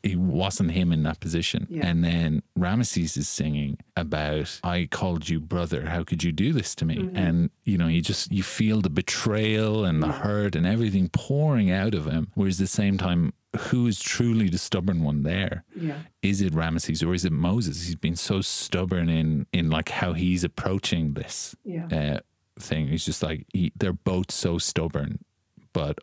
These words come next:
Speaker 1: ultimately there is a right and a, <laughs> there is a wrong here.
Speaker 2: Mm-hmm,
Speaker 1: And it's so
Speaker 2: mm-hmm.
Speaker 1: interesting how they, you know, they say that the key to a, a true story is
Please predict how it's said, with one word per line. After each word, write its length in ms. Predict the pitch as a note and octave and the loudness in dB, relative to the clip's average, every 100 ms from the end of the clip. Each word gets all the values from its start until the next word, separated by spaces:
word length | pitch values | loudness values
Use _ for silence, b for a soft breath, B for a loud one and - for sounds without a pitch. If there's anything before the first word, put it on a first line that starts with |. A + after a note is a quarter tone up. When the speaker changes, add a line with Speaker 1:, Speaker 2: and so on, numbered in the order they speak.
| G2 | -4
Speaker 1:
ultimately 480 | F#2+ F#2 E2 D#2 D2+ | 0 2 2 0 0
there 180 | E2 | 0
is 160 | E2+ F2 | 2 2
a 60 | D#2+ | 0
right 300 | D2+ D2+ C#2+ | 0 0 -2
and 140 | C#2+ | -2
a, 60 | D2 | -2
<laughs> 260 | - - - | -4 -8 -2
there 140 | B2+ - | 0 2
is 100 | A#2 | 2
a 100 | F2 | 2
wrong 340 | F#2 A#2+ B2 | 2 2 2
here. 200 | F#2 D#2+ | 2 0
Speaker 2:
Mm-hmm, 140 | E2+ D#2+ | 0 0
Speaker 1:
And 140 | F2 | 0
it's 160 | E2+ - | 0 0
so 140 | G#2 | 2
Speaker 2:
mm-hmm. 80 | G2 | 2
Speaker 1:
interesting 460 | F#2 - - D2+ D#2 | 2 0 -2 0 0
how 280 | - D#2+ D2+ | 0 -2 0
they, 360 | D#2 D#2 - - B B B B B | 0 -2 -2 -6 B B B B B
you 100 | G#2+ | 0
know, 160 | E2 D#2+ | 2 2
they 120 | E2+ | 0
say 220 | - E2+ | 0 0
that 260 | D2+ D#2 - | 0 -2 -2
the 100 | F2 | -6
key 220 | - G#2 | 0 0
to 220 | - F2+ D#2 | 0 0 -2
a, 40 | - - E2 | -4 -8 -6
a 60 | - - | -6 -6
true 320 | - G2+ F#2 | -2 0 0
story 600 | - - E2+ E2+ D#2+ - | 0 -2 0 0 -2 -4
is 460 | - E2 D#2+ - - | -4 -4 -4 -6 -10